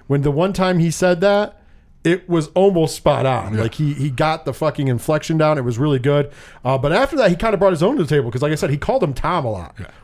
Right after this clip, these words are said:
Speaker 1: Or Tommy. He was, he kept changing his name up to different forms of Tom.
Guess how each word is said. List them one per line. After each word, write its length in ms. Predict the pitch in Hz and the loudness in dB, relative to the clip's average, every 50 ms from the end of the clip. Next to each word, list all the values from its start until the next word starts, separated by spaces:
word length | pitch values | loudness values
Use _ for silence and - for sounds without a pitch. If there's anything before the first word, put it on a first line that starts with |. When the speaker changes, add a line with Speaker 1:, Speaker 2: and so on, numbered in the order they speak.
| - | -8
Speaker 1:
Or 80 | - 123 | -8 -6
Tommy. 420 | - - 170 175 170 156 139 120 | -2 -2 -2 0 0 -2 -4 -4
He 100 | 117 131 | -4 -2
was, 180 | 147 151 143 139 | -2 -2 -2 -2
he 120 | 165 151 | -4 -4
kept 280 | 135 - 180 175 - - | -2 -4 -4 -6 -4 -4
changing 240 | - 180 175 151 151 | -2 -2 -2 0 -2
his 140 | 147 135 117 | -2 -2 0
name 260 | 135 139 143 143 139 | 0 0 0 0 0
up 160 | 131 123 - | -2 -2 -2
to 80 | - 127 | -4 -4
different 480 | 117 147 139 - - 139 123 117 - - - - - _ | -2 -4 -4 -2 -2 -4 -4 -4 -10 -18 -20 -20 -20 _
forms 340 | - 151 151 147 139 117 139 | 0 0 2 2 2 0 -2
of 100 | 117 101 | -4 -2
Tom. 460 | - 123 117 117 117 127 151 160 | -4 -4 -2 -2 -2 -2 -2 -4